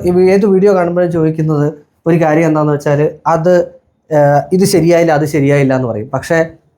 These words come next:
അതെപ്പോഴും ഒരു കസ്റ്റമർ ഇഷ്ടത്തിനനുസരിച്ച് ചെയ്യുന്നതാണ് എന്ന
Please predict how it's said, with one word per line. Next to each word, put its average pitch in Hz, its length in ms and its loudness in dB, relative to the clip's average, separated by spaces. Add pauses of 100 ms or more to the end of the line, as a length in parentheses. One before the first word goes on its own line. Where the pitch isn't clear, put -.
അതെപ്പോഴും 185 560 0
ഒരു 170 120 0 (140)
കസ്റ്റമർ 202 400 -2
ഇഷ്ടത്തിനനുസരിച്ച് 175 720 -2
ചെയ്യുന്നതാണ് 143 640 0 (440)
എന്ന 165 460 0